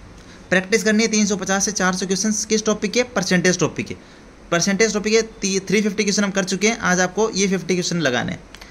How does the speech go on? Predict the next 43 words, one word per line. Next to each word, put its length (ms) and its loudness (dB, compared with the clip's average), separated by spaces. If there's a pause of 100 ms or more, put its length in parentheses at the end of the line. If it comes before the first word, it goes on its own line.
(220)
Class 380 0
तो 80 6
मैंने 160 2
कहा, 180 0
profit 240 -2
and 160 0
loss 180 2
की 100 -2
जो 80 0
class 300 0
की 80 -4
link 220 0
है, 60 0
वो 60 0
मैंने 160 -2
share 200 0
कर 180 -2
दी 140 2
थी 140 0
दो 160 0
दिन 100 0
पहले 280 0
ही 80 0
group 280 -2
में, 160 -2 (180)
ताकि 200 -2
जिनका 240 2
complete 340 -2
हो 80 0
चुका 200 -2
है, 60 -2
वो 260 -2 (160)
profit 220 0
and 100 2
loss 140 0
पढ़ 180 0
सके। 220 -2
तो 360 -14
शुभम 280 0
जैन 180 2
sir 140 -2
की 120 -2
आठ 320 0